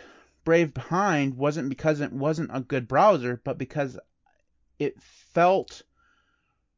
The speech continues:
odd for me to have this extra functionality that had been added onto it, this crypto stuff, and then not use it. 'Cause, like, I, I left it up for, like, a month, or an, almost two months, the whole mo-,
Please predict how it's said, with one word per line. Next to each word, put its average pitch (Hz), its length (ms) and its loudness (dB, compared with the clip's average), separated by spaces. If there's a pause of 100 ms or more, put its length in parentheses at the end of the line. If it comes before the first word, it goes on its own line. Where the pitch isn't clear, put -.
(440)
odd 175 320 2
for 180 140 -4
me 147 200 2
to 147 80 -4
have 143 420 -2
this - 260 -6
extra 151 320 -4
functionality 135 640 -4
that 127 100 -2
had 127 160 -6
been 131 180 -6
added 127 280 -6
onto 110 480 -8
it, - 140 -6 (160)
this - 160 -12
crypto 131 380 -6
stuff, - 440 -12 (400)
and 143 140 0
then 143 160 0
not 139 200 -2
use 127 300 -4
it. - 100 -18
'Cause, 127 140 -10
like, 175 240 -2
I, 135 80 -10 (420)
I 190 120 2
left 226 280 0
it 175 80 0
up 180 160 0
for, 135 220 -6
like, 131 140 -4
a - 20 -6
month, 123 400 -8 (180)
or 127 80 -10
an, 131 100 -8 (280)
almost 180 320 -4
two 180 140 -8
months, - 260 -10
the 131 80 -16
whole 143 120 -4
mo-, 156 200 -6